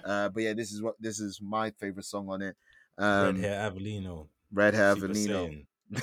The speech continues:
Speaker 2: Saiyan.
Speaker 1: <laughs> Four.
Speaker 2: Yeah.
Speaker 1: <laughs> Um,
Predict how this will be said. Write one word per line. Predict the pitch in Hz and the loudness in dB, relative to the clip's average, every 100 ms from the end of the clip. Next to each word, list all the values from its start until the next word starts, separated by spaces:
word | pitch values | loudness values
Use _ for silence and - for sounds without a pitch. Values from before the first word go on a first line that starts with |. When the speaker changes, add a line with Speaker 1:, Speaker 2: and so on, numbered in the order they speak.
| - | 6
Speaker 2:
Saiyan. | 208 165 160 | 8 8 6
Speaker 1:
<laughs> | |
Four. | - - 147 123 - - - 349 320 - | 4 6 6 6 -2 -2 4 6 6 4
Speaker 2:
Yeah. | - 196 - 170 | 2 2 4 4
Speaker 1:
<laughs> | - 254 302 302 294 208 | 4 0 0 0 0 8
Um, | 135 131 127 127 123 110 | 12 12 12 12 12 6